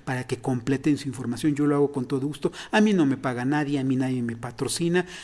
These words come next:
Ahí está, <laughs> este, mi cuenta de PayPal que, que, que, pues, está muy solitaria, he de decirles. <laughs> Entonces, pues, este, no, no, no, a mí nadie me patrocina, a mí nadie me paga. Entonces, este, yo lo hago con todo gusto.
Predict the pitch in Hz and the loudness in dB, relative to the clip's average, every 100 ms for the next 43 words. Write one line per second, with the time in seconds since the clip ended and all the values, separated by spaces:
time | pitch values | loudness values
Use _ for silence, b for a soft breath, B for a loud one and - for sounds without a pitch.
0 | B - 143 151 147 165 147 147 143 151 | B -2 0 0 0 0 2 2 2 2
1 | - 185 - 139 131 143 139 127 117 135 | 2 4 4 0 0 0 2 0 0 -2
2 | 139 131 131 120 117 117 113 B - 131 | -2 -6 -6 -8 -8 -8 -10 B -10 -8
3 | 120 - 120 117 104 - 135 139 131 117 | -8 -8 -10 -8 -8 -4 -2 -2 -4 -6
4 | 113 170 196 131 117 117 117 117 175 196 | 0 2 2 0 -2 -6 -6 -2 0 2
5 | 208 B B B B - - 196 139 160 | 0 B B B B 2 4 6 6 4
6 | 143 147 143 135 117 120 - 131 135 185 | 6 2 2 0 0 -4 -4 -2 0 0
7 | - 185 214 202 190 202 196 185 185 180 | 0 0 0 0 2 2 2 0 0 -2
8 | 135 - - - - - 156 147 135 139 | -2 -4 -6 -6 -4 -4 -2 0 0 0
9 | 131 131 117 113 123 113 113 B B B | 0 -2 -4 -6 -8 -8 -12 B B B
10 | - 143 139 143 139 - 135 156 160 147 | -2 0 0 -2 -4 -4 2 4 6 4
11 | 135 135 120 131 120 117 113 - | 2 0 -2 0 0 -2 -4 -4